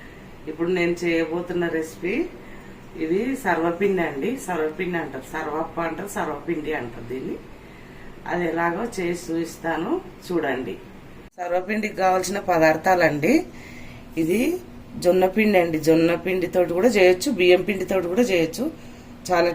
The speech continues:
టేస్టీగా ఉంటది. ఇది కరివేపాకు, ఇది పెసరపప్పు నానబెట్టుకోవాలండి, ఒక వన్ అవర్ ముందు నానబెట్టుకోవాలి. ఇది ఉప్పు, ఇది కారం, ఇది అల్లం వెల్లుల్లి పేస్ట్,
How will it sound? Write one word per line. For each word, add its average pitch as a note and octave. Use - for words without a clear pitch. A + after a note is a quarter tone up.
టేస్టీగా E3
ఉంటది. D3
ఇది F3
కరివేపాకు, E3
ఇది F#3+
పెసరపప్పు G3
నానబెట్టుకోవాలండి, D#3
ఒక E3+
వన్ D3
అవర్ C#3+
ముందు C#3+
నానబెట్టుకోవాలి. C3+
ఇది F#3
ఉప్పు, F3
ఇది F#3
కారం, D#3+
ఇది F#3+
అల్లం E3+
వెల్లుల్లి D#3
పేస్ట్, D3